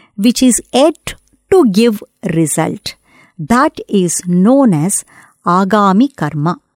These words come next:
And if this agami karma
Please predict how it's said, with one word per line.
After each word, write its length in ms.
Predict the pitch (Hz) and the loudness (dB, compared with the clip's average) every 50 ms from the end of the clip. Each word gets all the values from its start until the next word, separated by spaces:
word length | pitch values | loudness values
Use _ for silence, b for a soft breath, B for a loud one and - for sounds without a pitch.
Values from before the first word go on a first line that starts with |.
| _ _ _ _ _ _ _ _ _ _ _ _ | _ _ _ _ _ _ _ _ _ _ _ _
And 400 | - 208 180 147 156 190 220 220 - _ _ | -6 -4 -2 -2 0 0 -2 -4 -6 _ _
if 380 | - 392 415 381 - - - - - | 2 2 2 2 0 -4 -14 -14 -12
this 340 | 190 175 - 277 294 - - | -8 -4 -2 0 0 0 0
agami 540 | - 214 220 214 247 247 285 294 320 285 | -2 -2 0 0 0 2 2 4 2 2
karma 460 | - - 180 - 151 147 139 151 208 | 0 -2 -4 -2 -2 -4 -4 -6 -8